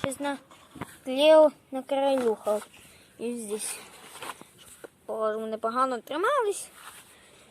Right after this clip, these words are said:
Ну, так о. Зараз я вам покажу. Все знизу його. Ай. А ч-, триста у нас.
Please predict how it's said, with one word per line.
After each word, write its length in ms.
Ну, 240
так 280
о. 180
Зараз 300
я 80
вам 200
покажу. 300
Все 300
знизу 440
його. 300
Ай. 920
А 140
ч-, 140
триста 360
у 120
нас. 420